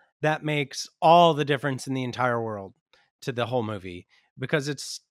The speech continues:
it's so foreign and strange and fucked up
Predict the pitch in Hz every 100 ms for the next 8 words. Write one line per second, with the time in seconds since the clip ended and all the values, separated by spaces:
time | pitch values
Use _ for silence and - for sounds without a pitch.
0 | _ _ - 151 - - - - 165 170
1 | 190 233 302 294 - - 175 170 180 180
2 | 185 185 151 143 - - 143 143 143 139
3 | 139 - 131 - 147 131 - 127 120 -